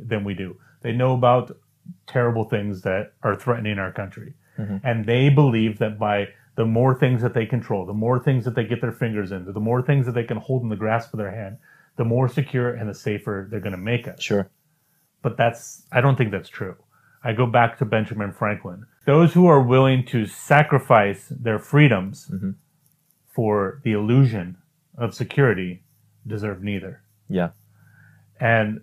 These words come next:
Speaker 1: the most important part of that is the illusion of
Speaker 2: Mm-hmm.
Speaker 1: security.
Speaker 2: Sure.
Speaker 1: Because even in the most, uh, oppressive states like North Korea,
Speaker 2: Mm-hmm.
Speaker 1: there's no safety.
Speaker 2: Mm-hmm.
Speaker 1: Somebody could still attack them.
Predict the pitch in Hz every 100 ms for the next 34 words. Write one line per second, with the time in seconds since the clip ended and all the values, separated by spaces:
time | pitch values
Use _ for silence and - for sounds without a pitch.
0 | - 120 113 113 120 120 127 101 - 120
1 | 107 - 98 110 117 127 143 - 170 120
2 | 101 - 107 104 98 104 127 123 117 92
3 | 104 _ 113 101 98 92 104 92 95 _
4 | - 98 92 _ - - 139 123 151 151
5 | 147 147 131 127 123 120 120 123 120 104
6 | 104 107 104 - 127 131 131 104 - 120
7 | 107 - - 104 98 107 117 110 107 -
8 | 107 95 90 - - 104 104 98 _ _
9 | _ _ _ _ _ _ - 113 110 143
10 | 151 143 - - - 90 - - 123 139
11 | _ _ - 95 107 - _ _ _ _
12 | _ _ 110 113 156 127 95 - - -
13 | 110 98 85 110 107 - 101 107